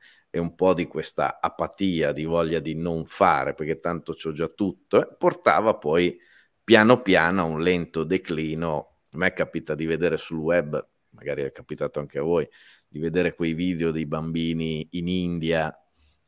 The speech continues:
eh, scalzi, con, eh, mezzi vestiti con qualche roba, che fanno le trappole nel fango per prendere i serpenti, dei boa da du-, <laughs> da due metri lì a mani nude, sono lì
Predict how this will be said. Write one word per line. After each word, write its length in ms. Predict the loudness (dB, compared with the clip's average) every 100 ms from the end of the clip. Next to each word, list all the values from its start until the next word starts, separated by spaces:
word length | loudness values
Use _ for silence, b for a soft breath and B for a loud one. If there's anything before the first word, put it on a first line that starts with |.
| _
eh, 260 | -20 -18 -14
scalzi, 800 | -6 2 6 6 4 -4 -8 -6
con, 280 | -8 -6
eh, 120 | -6 -6
mezzi 1040 | -10 -10 -10 -6 -2 -2 -2 -6 -6 -6 -10 -10
vestiti 580 | -6 -6 -6 -8 -8 -6
con 180 | -6 -4
qualche 380 | -4 -4 0 4
roba, 360 | 6 6 4
che 140 | -2 -10
fanno 380 | -6 -4 -2
le 160 | -4 -4
trappole 640 | 4 6 4 0 0 0
nel 180 | 0 -4
fango 540 | -4 -2 -2 -2 -4 -4
per 180 | -10
prendere 360 | -6 -6 -4 -6
i 20 |
serpenti, 800 | -4 -4 -6 _ -4 -4 -8 -10
dei 180 | -10 -10
boa 440 | -4 -2 2 0
da 140 | 0 -6
du-, 100 | -6
<laughs> 200 | -4 0
da 120 | 2
due 220 | 2 2
metri 520 | 6 6 6 4 -2 0
lì 160 | 2
a 80 | 2
mani 300 | 2 2 2
nude, 420 | 2 2 2 0
sono 220 | 0 -4
lì 240 | 0 0